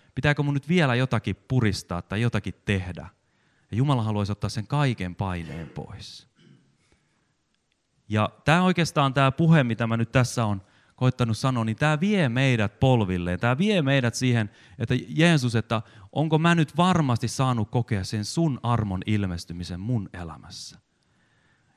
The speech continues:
Ja jos sulla on täysi varmuus, niin sä saat tänään vaan onnellisena lähteä, että olipas kiva puhe ja va-, se vaan vahvisti mua, mutta voi olla myös, että jo-, jollakin on semmoinen kokemus, että, että mä haluan nyt oikeasti ottaa tästä niinku selvää, että,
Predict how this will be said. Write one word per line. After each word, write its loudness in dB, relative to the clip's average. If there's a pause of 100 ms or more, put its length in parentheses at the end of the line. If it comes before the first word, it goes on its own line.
(140)
Ja 2
jos 4
sulla 2
on 0
täysi 2
varmuus, 0
niin -2
sä 0
saat -2
tänään -2
vaan 2
onnellisena -4 (380)
lähteä, -2
että -4
olipas -4 (380)
kiva 4
puhe 4
ja 0 (220)
va-, 2
se 0
vaan 2
vahvisti 0
mua, 0
mutta -4
voi 2
olla 2
myös, 2
että -2
jo-, 0
jollakin 0
on 0
semmoinen -2
kokemus, -4
että, -8 (460)
että -4
mä 4
haluan 4
nyt 0
oikeasti 0
ottaa -2
tästä -4
niinku -8
selvää, -2
että, -12